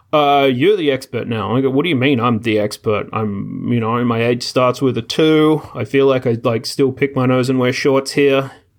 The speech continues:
This, I do not feel like the expert." I go, "Yeah, well, you've read more about this more recently than pretty much anyone else, so we'll defer to you." And I, wow, okay. But I never forgot the logic of that. They were right.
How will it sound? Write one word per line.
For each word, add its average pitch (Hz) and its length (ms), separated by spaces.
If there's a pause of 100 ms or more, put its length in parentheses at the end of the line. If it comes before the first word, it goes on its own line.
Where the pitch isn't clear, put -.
(260)
This, 123 220
I 123 80
do 131 120
not 131 200
feel 143 300
like 135 220
the 131 120
expert." 139 300
I 185 40
go, 240 100
"Yeah, 294 180
well, 269 160
you've 220 220
read 175 240
more 165 280
about 143 280
this 139 160
more 131 160
recently 127 460
than 117 120
pretty 123 240
much 113 240
anyone 120 340
else, 104 220
so 107 120
we'll 117 180
defer 113 380
to 104 80
you." 104 300
And 110 180
I, 113 80
wow, 117 960
okay. 131 500 (800)
But 151 160
I 147 100
never 175 540
forgot 143 680
the 131 120
logic 160 640
of 104 160
that. 87 360
They 123 180
were 117 400
right. 113 680